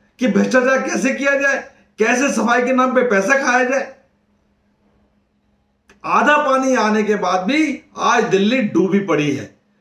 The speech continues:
दिल्ली की जनता तहाई तहाई कर रही है, कई लोगों की जान जा चुकी है। इसका जिम्मेदार कौन है? दिल्ली सरकार को सोचना चाहिए।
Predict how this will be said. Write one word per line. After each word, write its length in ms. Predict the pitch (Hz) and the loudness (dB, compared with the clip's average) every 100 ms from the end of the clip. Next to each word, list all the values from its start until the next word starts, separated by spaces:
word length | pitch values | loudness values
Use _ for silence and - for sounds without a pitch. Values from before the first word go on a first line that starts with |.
| _ | _
दिल्ली 460 | 143 220 262 294 302 | -4 0 0 0 -2
की 100 | 247 | -2
जनता 500 | 180 214 214 269 - | 0 0 2 0 2
तहाई 260 | 196 233 247 | 2 2 2
तहाई 280 | 233 220 | 2 2
कर 280 | 208 196 175 | 2 2 2
रही 200 | 165 151 | 2 0
है, 240 | 143 - _ _ _ _ - | -4 -8 _ _ _ _ -2
कई 160 | 240 294 | 0 2
लोगों 260 | 269 277 | 4 4
की 480 | 220 285 302 254 - _ | 2 -2 -2 -6 -10 _
जान 380 | 131 196 262 269 | -4 0 2 2
जा 140 | 254 220 | 2 2
चुकी 380 | 220 - 208 | 0 0 0
है। 260 | 190 - - - | 0 -2 -12 -16
इसका 240 | 180 254 | -8 -2
जिम्मेदार 380 | 226 226 233 226 | -2 -2 -2 -4
कौन 380 | 226 160 170 151 | -4 -4 -4 -4
है? 140 | - _ _ _ _ _ _ _ _ _ _ 120 | -10 _ _ _ _ _ _ _ _ _ _ -4
दिल्ली 240 | 170 202 | 0 2
सरकार 420 | 196 190 185 185 | 2 0 0 0
को 80 | 196 | 0
सोचना 380 | 196 180 175 214 | -2 -4 -2 0
चाहिए। 580 | 208 214 262 302 - | 2 2 0 -2 -6